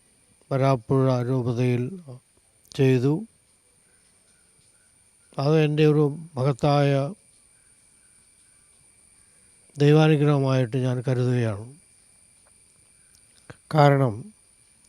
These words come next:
ഒരു ഇടവക വൈദികൻ്റെ ജോലിയാണ് ഞാൻ എന്നും ആഗ്രഹിച്ചിരുന്നത്.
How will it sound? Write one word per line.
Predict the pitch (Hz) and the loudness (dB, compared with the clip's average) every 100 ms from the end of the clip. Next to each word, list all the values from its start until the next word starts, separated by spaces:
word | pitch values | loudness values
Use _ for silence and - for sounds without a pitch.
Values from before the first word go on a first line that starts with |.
| _ - - | _ -14 -2
ഒരു | 143 | 0
ഇടവക | 143 147 147 143 | 4 4 4 4
വൈദികൻ്റെ | 143 135 135 131 123 123 127 208 _ _ _ _ _ _ _ _ _ _ _ _ _ _ _ _ _ - 143 | 2 2 0 -2 -4 -4 -6 -10 _ _ _ _ _ _ _ _ _ _ _ _ _ _ _ _ _ -8 0
ജോലിയാണ് | 147 165 165 147 139 131 131 | 4 6 6 4 2 0 0
ഞാൻ | 135 135 | 0 0
എന്നും | 135 139 135 131 131 | -2 -4 -6 -8 -6
ആഗ്രഹിച്ചിരുന്നത്. | 123 120 123 110 117 113 104 | -4 -2 -2 -4 -4 -6 -8